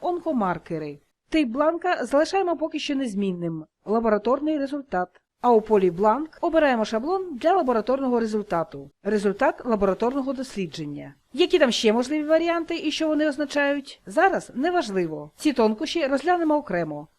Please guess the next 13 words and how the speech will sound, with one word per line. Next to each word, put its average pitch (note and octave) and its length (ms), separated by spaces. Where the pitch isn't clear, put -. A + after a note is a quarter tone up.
Зберігаємо A#3+ 640
зміни. D#3+ 480
Тепер A3 480
визначаємо, D4+ 520
яка B3+ 240
лабораторна A3 520
методика G3+ 600
буде D#4+ 280
використовуватися C#4+ 840
для A3+ 220
дослідження C4+ 600
бета-хоріонічного A3+ 1120
гонадотропіну. A3 880